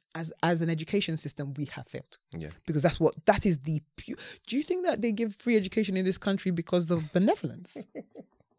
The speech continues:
Speaker 1: They have done
Speaker 2: No,
Speaker 1: the
Speaker 2: of
Speaker 1: numbers
Speaker 2: course
Speaker 1: and
Speaker 2: not.
Speaker 1: realized that if we can make sure X number of people graduate,
Speaker 2: Yeah.
Speaker 1: whatever, they will make us this amount.
Speaker 2: Yeah.
Speaker 1: That's, that's the
Speaker 2: Student
Speaker 1: only reason.
Speaker 2: loans, working,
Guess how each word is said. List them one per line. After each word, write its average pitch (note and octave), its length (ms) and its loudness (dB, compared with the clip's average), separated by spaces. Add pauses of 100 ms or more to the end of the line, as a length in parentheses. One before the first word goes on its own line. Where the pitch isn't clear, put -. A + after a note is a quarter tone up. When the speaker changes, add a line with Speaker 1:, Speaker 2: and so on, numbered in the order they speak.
(1040)
Speaker 1:
They C4+ 80 4
have C4 200 4
done D4 140 6
Speaker 2:
No, D4 60 6
Speaker 1:
the C#4 60 10
Speaker 2:
of B3+ 60 8
Speaker 1:
numbers B3+ 440 8
Speaker 2:
course - 120 4
Speaker 1:
and F#3+ 120 4
Speaker 2:
not. F#3+ 100 2
Speaker 1:
realized F#3 800 4 (320)
that F3 200 2
if - 200 -2
we D4+ 120 8
can A3+ 240 2
make G#3 160 2
sure F#3+ 280 4
X A#3+ 200 0
number G3+ 200 2
of E3+ 80 -2
people E3 240 -6
graduate, C3+ 580 -4
Speaker 2:
Yeah. F2+ 180 -2
Speaker 1:
whatever, C3 340 -2 (300)
they F#3+ 140 4
will F#3+ 80 2
make D#3+ 240 -2
us C3 80 -8
this - 220 -10
amount. B2 340 -12
Speaker 2:
Yeah. C#3 200 -2 (260)
Speaker 1:
That's, F#3 200 2
that's G#3 220 2
the F#3+ 80 8
Speaker 2:
Student F2+ 200 8
Speaker 1:
only F#2 100 6
reason. F#2 100 8 (100)
Speaker 2:
loans, F#2 200 4
working, F2+ 640 6